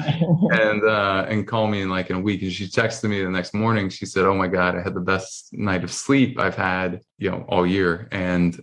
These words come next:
Speaker 2: she was taking three or four naps a day. As a saleswoman, she was driving around, like,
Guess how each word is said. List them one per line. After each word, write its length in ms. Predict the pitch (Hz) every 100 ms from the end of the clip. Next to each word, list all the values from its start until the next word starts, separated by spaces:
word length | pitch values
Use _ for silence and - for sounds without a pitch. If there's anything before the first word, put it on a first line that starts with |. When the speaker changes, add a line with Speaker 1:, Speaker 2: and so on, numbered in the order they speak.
| -
Speaker 2:
she 160 | - 120
was 160 | 120
taking 540 | 120 120 120 120 107 101
three 280 | - 110 139
or 80 |
four 280 | 131 127 123
naps 400 | 107 104 - -
a 40 | 87
day. 460 | 90 87 82 85 - _ _ _ -
As 200 | 101 107
a 60 | 101
saleswoman, 640 | - 104 101 95 92 92
she 120 | 90
was 120 | 90
driving 400 | 90 95 101 104
around, 640 | 104 92 90 90 90 87 85
like, 240 | - 92